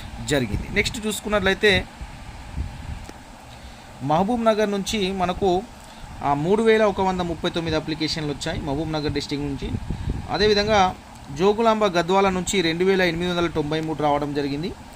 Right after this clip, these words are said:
నెక్స్ట్ వనపర్తి, వనపర్తి నుంచి రెండు వేల ఒక వంద ముప్పై ఏడు. ఆ, నాగర్ కర్నూలు నుంచి ఏమో మూడు వేల ఆరు వందల ఇరవై ఐదు అప్లికేషన్లు. నల్గొండ నుంచి ఏమో మూడు వేల ఒక వంద ఎనభై ఏడు అప్లికేషన్లు.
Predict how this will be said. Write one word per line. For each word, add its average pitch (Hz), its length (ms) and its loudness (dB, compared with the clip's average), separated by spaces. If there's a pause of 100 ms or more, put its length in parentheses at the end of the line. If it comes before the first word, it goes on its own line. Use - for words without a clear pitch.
(400)
నెక్స్ట్ 185 240 -2
వనపర్తి, 175 560 4
వనపర్తి 202 480 0
నుంచి 208 200 -2
రెండు 185 240 4
వేల 202 200 6
ఒక 180 140 0
వంద 175 220 2
ముప్పై 160 380 0
ఏడు. 165 240 2 (640)
ఆ, 143 120 -4
నాగర్ 190 380 4
కర్నూలు 220 320 2
నుంచి 190 240 0
ఏమో 190 200 0
మూడు 180 260 4
వేల 196 200 8
ఆరు 156 240 8
వందల 175 240 2
ఇరవై 147 240 4
ఐదు 165 80 2
అప్లికేషన్లు. 160 800 -2 (840)
నల్గొండ 220 440 4
నుంచి 190 320 4
ఏమో 185 300 2
మూడు 185 300 2
వేల 202 200 8
ఒక 165 260 4
వంద 175 220 2
ఎనభై 143 380 4
ఏడు 165 100 4
అప్లికేషన్లు. 160 640 2